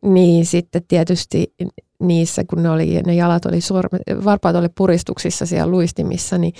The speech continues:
nehän jäätyi ihan saatanasti sitten. Ja, ö, sillä tavalla se oli hyvin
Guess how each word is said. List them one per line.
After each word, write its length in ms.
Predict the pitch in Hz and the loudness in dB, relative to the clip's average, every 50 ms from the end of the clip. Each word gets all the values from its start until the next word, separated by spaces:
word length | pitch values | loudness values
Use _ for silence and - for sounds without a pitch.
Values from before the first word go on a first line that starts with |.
| - - - - _ - | -14 -18 -20 -20 _ -6
nehän 220 | - 151 156 156 156 | -2 0 0 2 2
jäätyi 380 | 175 180 175 170 165 - - - | 2 2 2 2 0 -2 -4 -4
ihan 160 | 165 160 170 | -4 -4 -4
saatanasti 600 | - - 180 175 170 - 170 170 175 - - - | -4 -4 -4 -4 -2 -4 -4 -4 -4 -6 -8 -10
sitten. 480 | 180 - - - - _ - 180 175 165 | -10 -8 -8 -10 -10 _ -4 -2 0 0
Ja, 140 | 160 165 165 - _ _ _ - - - _ _ _ _ _ _ - - | 0 -2 -2 -6 _ _ _ -20 -20 -20 _ _ _ _ _ _ -6 -2
ö, 40 | - 160 160 160 160 160 160 160 - - _ _ _ - - - - - | 0 2 2 4 2 2 0 -2 -4 -8 _ _ _ -20 -16 -14 -10 -6
sillä 300 | - - 196 185 180 175 | -2 0 2 4 2 2
tavalla 340 | 175 - - 175 - 185 196 | 2 0 0 0 0 0 -2
se 160 | 190 - 190 | -2 -2 0
oli 300 | 180 - - - 180 170 | 0 2 0 0 0 2
hyvin 320 | 185 190 180 175 170 170 | 0 2 2 2 0 0